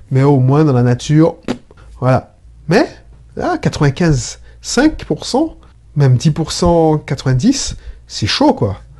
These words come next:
Parce que ça a mené, euh, là, on sera obligé de chercher un autre concept. Parce qu'au, au bout d'un moment, si tout le monde touche le smic ou vit, parce que maintenant, t-, si tout le monde devient, euh, euh, enchaî-, cumule deux ou trois boulots,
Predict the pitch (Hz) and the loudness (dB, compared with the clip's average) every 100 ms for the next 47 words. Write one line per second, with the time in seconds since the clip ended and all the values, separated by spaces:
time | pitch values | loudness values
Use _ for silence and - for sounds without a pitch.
0 | - - - - - - 117 120 156 185 | -20 -20 -16 -6 -2 0 2 2 2 2
1 | 123 117 - - - - - 143 247 147 | 0 -2 -6 -12 -18 -12 -4 2 2 4
2 | 123 120 - 127 135 165 123 120 - - | 2 -2 -4 -4 -2 -2 -2 -2 -10 -16
3 | - - - 110 - 156 127 120 - 165 | -14 -10 -6 -6 -4 -2 -2 -4 -4 -2
4 | 247 190 - - - - - - 240 - | -2 -2 -8 -20 -20 -20 -6 -2 -2 0
5 | 277 269 262 254 254 247 240 - - - | -2 0 2 2 2 4 2 0 -12 -8
6 | 208 254 247 262 226 - 233 - 226 214 | -4 2 4 4 2 2 0 0 -2 0
7 | 233 233 226 - - _ - 185 175 143 | 2 2 0 -6 -20 _ 2 4 4 2
8 | 202 208 190 185 - - 143 170 156 160 | 2 2 0 -6 -10 -6 -2 0 0 0
9 | 175 170 160 - - - - - 185 196 | 2 2 0 -6 -16 -14 -8 -2 0 2
10 | 156 156 147 160 165 151 131 131 - - | 4 2 4 2 2 2 2 0 -2 -14
11 | _ - - 127 - - - _ 156 147 | _ -16 -12 -12 -12 -20 -20 _ 0 0
12 | - - - - - - 180 185 156 160 | 0 -2 -6 -16 -14 -2 2 4 4 2
13 | 165 - 160 160 175 180 156 | 2 2 2 4 4 4 2